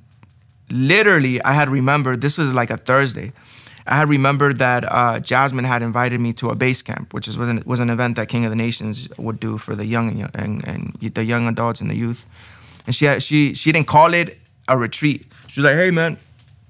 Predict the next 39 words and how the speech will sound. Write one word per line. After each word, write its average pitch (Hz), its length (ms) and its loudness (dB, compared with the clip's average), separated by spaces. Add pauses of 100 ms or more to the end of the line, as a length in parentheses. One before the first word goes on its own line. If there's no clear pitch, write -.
(640)
we're 151 100 4
doing 165 320 2
a, 143 40 4
uh, 123 420 2
we're, 135 140 2
we're 143 120 2
going 160 260 2
to 139 140 2
a, 113 80 -2
a - 140 -2
base 135 260 0
camp. 135 340 -2 (300)
It's 127 120 -2
like 127 100 0
a 120 60 -8
camp, 139 440 0 (240)
you 127 140 0
know, 123 340 2
um, - 520 0 (380)
and 110 320 -2
it - 140 -6
should 127 160 -2
be 107 60 -6
fun." 139 380 0 (320)
You - 60 -2
know, 135 100 4
she 202 200 0
knew, 165 340 6
she 156 200 2
knew 165 140 4
that 139 120 4
if 135 80 0
she - 140 -2
would 165 100 4
have 147 100 2
said 135 200 2
anything 143 360 2
along 127 460 2
retreat, 147 720 2